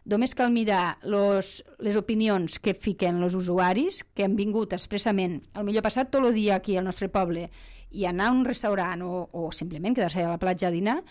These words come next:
los comentaris que fiquen al fe-, al, a internet, al Google, per exemple,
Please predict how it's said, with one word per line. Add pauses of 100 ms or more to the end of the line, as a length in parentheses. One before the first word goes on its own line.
(580)
los
comentaris
que
fiquen
al
fe-,
al, (100)
a
internet,
al
Google,
per
exemple,